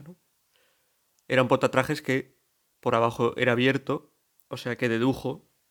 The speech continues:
y es posiblemente eso lo que había sucedido, que el traje se había resbalado en algún momento en el tren, en el, en el trayecto, lo que fuera,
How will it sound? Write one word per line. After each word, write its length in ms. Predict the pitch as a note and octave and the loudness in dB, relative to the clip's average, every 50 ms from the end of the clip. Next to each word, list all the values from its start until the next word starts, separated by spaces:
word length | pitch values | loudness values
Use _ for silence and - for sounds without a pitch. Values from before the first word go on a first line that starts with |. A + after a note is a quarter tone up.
| - _ _ _ | -20 _ _ _
y 100 | - B2 | -14 -14
es 60 | - | -10
posiblemente 1000 | - B2 A2+ - A#2+ A2+ A#2 A2+ A#2+ A#2+ A#2 A2 B2+ A#2 A#2 A#2 - - _ _ | -10 -10 -8 -6 -6 -4 -4 -4 -4 -4 -6 -4 -4 -4 -4 -4 -6 -10 _ _
eso 260 | - B2+ B2 - - A#2+ | -6 -4 -4 -2 -2 -2
lo 120 | A2+ A2 | -2 0
que 320 | - A#2 A2+ A#2 A2+ - _ _ _ _ _ _ _ _ _ _ _ _ _ _ _ _ _ _ _ - | -2 -2 -2 -2 -4 -8 _ _ _ _ _ _ _ _ _ _ _ _ _ _ _ _ _ _ _ -4
había 260 | B2+ B2 B2 B2 B2+ | -2 0 2 2 2
sucedido, 480 | B2 C#3+ C3 - C3 C3 C3+ C#3 D3 D3 | 2 0 0 2 2 4 4 4 2 2
que 280 | - A#2+ A2+ A2 - _ - | 0 -2 -2 -2 -6 _ -14
el 100 | A#2+ - | -12 -10
traje 280 | - B2 A2+ - B2+ | -10 -10 -10 -10 -12
se 100 | - - | -8 -8
había 220 | B2 B2 A#2+ A#2+ A#2+ | -6 -4 -4 -6 -4
resbalado 340 | A#2 A2+ A#2 A#2 A#2 B2 | -6 -4 -2 -2 0 0
en 60 | B2 B2 | 0 0
algún 200 | B2 A#2 B2 A#2+ | 0 0 2 2
momento 380 | B2 B2 B2+ B2+ A#2+ - B2+ | 2 2 2 2 0 0 0
en 60 | B2 | 2
el 120 | B2 A#2+ A#2 | 2 0 -2
tren, 320 | - B2+ C#3 C#3 C3+ B2+ | 2 2 4 4 4 2
en 260 | B2+ A#2+ A#2+ A#2+ A#2 A#2+ | 0 -2 -2 -4 -6 -8
el, 240 | A#2 A#2+ B2+ _ _ _ _ _ _ _ | -10 -12 -14 _ _ _ _ _ _ _
en 120 | - B2+ B2 | -4 -2 -2
el 100 | B2 - | 0 2
trayecto, 720 | - B2 A#2 A2+ C3+ C#3+ B2 - - - C3 B2+ B2+ B2 | 4 4 4 6 6 4 4 2 -2 0 2 2 2 2
lo 120 | A#2+ A#2+ | 0 -2
que 100 | - B2 | -6 -6
fuera, 400 | - - C#3 C#3 C#3+ D3+ F3 - | -8 -4 -4 -4 -4 -4 -8 -12